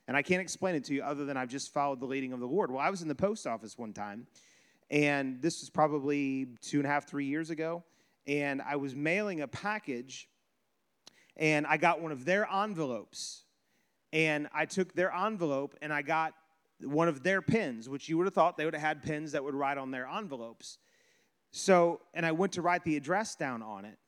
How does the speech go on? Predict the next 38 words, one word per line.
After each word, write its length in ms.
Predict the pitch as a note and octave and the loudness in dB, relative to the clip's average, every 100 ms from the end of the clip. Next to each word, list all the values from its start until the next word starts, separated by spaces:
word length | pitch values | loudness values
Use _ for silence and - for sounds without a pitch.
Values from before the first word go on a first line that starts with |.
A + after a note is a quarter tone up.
| _ _ _ _ _ _ - | _ _ _ _ _ _ -2
and 100 | E3 | 2
it 40 | D#3 | 4
wouldn't 240 | E3 C#3 | 2 0
write. 340 | D3+ E3+ A#2+ - | 0 0 -2 -8
So 120 | C3+ | -4
I 20 | |
put 160 | D3 D3+ | -2 -2
the 80 | - | -4
pin 260 | D#3+ D#3+ | -4 -2
back, 340 | D3 D3+ E3 - - | 0 0 -2 -10 -10
and 80 | C3+ | -4
I 40 | |
grabbed 280 | B2 C#3 C3+ | 0 0 0
another 240 | D3+ E3 | 0 -2
pin, 300 | - A#2+ G2+ | -4 -6 -8
and 100 | A2 | -6
I 40 | A#2+ | -4
went 180 | B2+ | -4
to 100 | C3+ | -4
write, 300 | B2 C3+ D3+ - | -2 0 0 -4
it 120 | A#2+ | -4
wouldn't 240 | C3 B2+ | -4 -4
write. 300 | B2+ C#3+ A#2 - | -4 -4 -6 -8
And 120 | C3+ | -6
I 60 | |
went 180 | C3+ D#3 | -4 -4
through 80 | D3+ | -2
about 180 | C#3+ C3+ | -2 -2
five 260 | - D3 D3 | 0 0 -2
or 40 | |
six 260 | - C3 - | -8 -12 -2
pins, 400 | A3 A3+ D3+ B2 | 0 0 -4 -6
and 120 | B2+ | -6
so 260 | D3 C#3 - - _ | -2 -2 -4 -18 _
I 60 | C#3 | -2
told 200 | D#3+ E3 | 2 2
the 60 | D3 | 2
lady 440 | D#3+ F3+ D3+ | 2 2 -2